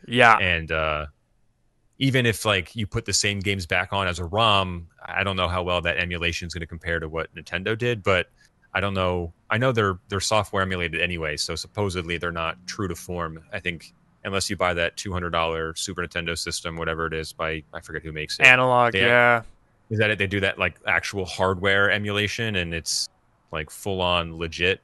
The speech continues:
Speaker 2: but that's a little too pricey for me.
Speaker 1: That snes Classic was, you know, they really nailed it with that, and, uh,
Speaker 2: Oh, it was almost perfect.
Speaker 1: it kind of redefined the whole. I mean,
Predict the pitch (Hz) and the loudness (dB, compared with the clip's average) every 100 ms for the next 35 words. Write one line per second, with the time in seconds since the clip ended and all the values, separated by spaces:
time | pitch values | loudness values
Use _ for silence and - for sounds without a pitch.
0 | 98 82 76 - 87 82 87 80 78 80 | -6 -6 -6 -10 -12 -12 -10 -10 -10 -14
1 | - 82 - - - - 78 - - _ | -12 -12 -12 -14 -16 -14 -16 -18 -20 _
2 | _ _ _ - 147 156 - 180 - - | _ _ _ 8 10 10 8 4 6 8
3 | 139 147 - 139 - - - - 143 135 | 10 10 8 6 4 -6 -8 -8 4 8
4 | 127 113 110 - - - 151 131 117 107 | 10 8 2 -2 -4 -4 2 4 4 2
5 | _ _ 143 147 160 196 160 139 165 135 | _ _ 4 6 6 6 8 12 12 12
6 | 113 110 - 107 104 - - - 131 123 | 6 2 4 6 4 -2 -10 -2 2 4
7 | 120 117 117 113 113 113 110 110 - - | 4 2 4 8 8 10 8 6 0 -10
8 | _ 135 127 110 - 90 76 73 - _ | _ -2 0 0 0 0 -2 -8 -12 _
9 | 143 - 180 202 156 - - 165 143 160 | -2 2 4 4 2 -4 -14 -6 0 2
10 | 147 139 147 139 139 131 - - 123 143 | 4 4 8 10 10 4 -6 0 4 8
11 | 131 135 165 151 | 8 8 6 6